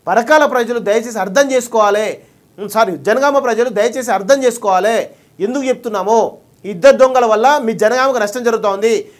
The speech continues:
మీకు స్థానికమైనటువంటి ఉండేటువంటి ఒక ఎమ్మెల్యేని ఎన్నుకోండి, స్థానికంగా ఉండే యువకులను ఎన్నుకోండి. వాళ్ళు మీకు నిజాయితీగా, నిక్కచ్చిగా మీకోసం పనిచేస్తారు తప్ప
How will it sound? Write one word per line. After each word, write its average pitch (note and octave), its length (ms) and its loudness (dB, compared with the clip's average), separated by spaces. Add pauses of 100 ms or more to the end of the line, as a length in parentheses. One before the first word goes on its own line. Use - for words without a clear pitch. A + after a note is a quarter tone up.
(120)
మీకు B3+ 340 0
స్థానికమైనటువంటి B3+ 880 0
ఉండేటువంటి A3+ 580 -2 (200)
ఒక - 80 -10 (140)
ఎమ్మెల్యేని C4 400 4
ఎన్నుకోండి, G#3+ 560 -2 (140)
స్థానికంగా B3+ 560 0
ఉండే A#3+ 160 0 (180)
యువకులను C4 360 4
ఎన్నుకోండి. A3+ 520 0 (180)
వాళ్ళు C4 340 4
మీకు A3+ 140 -8 (100)
నిజాయితీగా, B3 520 2 (380)
నిక్కచ్చిగా C#4 480 0
మీకోసం A#3+ 360 -2
పనిచేస్తారు A3 460 -4
తప్ప G3 140 -4